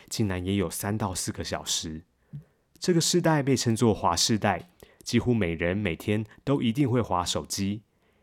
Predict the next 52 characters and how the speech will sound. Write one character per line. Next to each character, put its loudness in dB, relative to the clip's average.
也 4
许 2
你 2
一 6
早 2
起 0
床 0
第 2
一 4
件 0
事 0
就 -2
是 0
检 -2
查 0
手 -4
机 -2
有 0
没 -2
有 0
新 -2
的 0
讯 -2
息， -2
在 -2
通 0
勤 0
的 2
时 2
候、 0
吃 -2
饭 0
的 -4
时 -4
间， 0
甚 0
至 2
连 -4
上 0
厕 -2
所 -8
的 -4
当 2
下 0
都 0
有 2
可 -6
能 -4
在 0
滑 0
手 -4
机。 -6